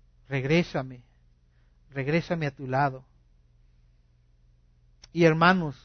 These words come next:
déjenme decir que, o sea, en Jesús no se ven lágrimas mu-, en muchas ocasiones, pero le duele. Su corazón, su alma se parte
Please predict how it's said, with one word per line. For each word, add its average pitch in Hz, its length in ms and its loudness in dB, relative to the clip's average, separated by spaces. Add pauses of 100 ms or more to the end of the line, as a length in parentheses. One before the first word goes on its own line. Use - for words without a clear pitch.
(1700)
déjenme 160 320 0
decir 156 380 2
que, 139 380 -2 (880)
o 143 80 -10
sea, 151 260 -4 (200)
en 151 160 -6
Jesús 156 300 -6
no 196 140 -2
se 190 160 0
ven 190 240 2
lágrimas 170 580 2
mu-, 147 180 -12
en 143 100 -6
muchas 175 320 -12
ocasiones, 165 580 -12 (2750)
pero 127 180 -4
le 120 160 -8
duele. 127 400 -4 (640)
Su - 160 -14
corazón, 151 480 -4
su 156 160 -2
alma 180 240 2
se 147 160 -2
parte 175 680 4